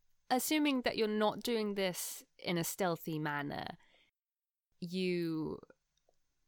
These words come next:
being an acolyte of Freya and someone who is now a well-known face in the Temple of Freya,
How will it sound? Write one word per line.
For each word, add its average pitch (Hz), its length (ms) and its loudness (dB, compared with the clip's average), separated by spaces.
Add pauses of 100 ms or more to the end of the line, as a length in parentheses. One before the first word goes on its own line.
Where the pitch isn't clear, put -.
(800)
being 247 280 2
an 226 100 2
acolyte 180 500 0
of 151 80 -8
Freya 123 500 0 (180)
and 156 200 -2
someone 156 340 -2
who 151 200 -4
is 147 180 -6 (120)
now 151 560 0 (920)
a 185 180 4
well-known 165 440 4
face 151 460 -2
in 160 60 -4
the 151 80 -4
Temple 160 360 -6
of 160 100 -6
Freya, 160 500 -4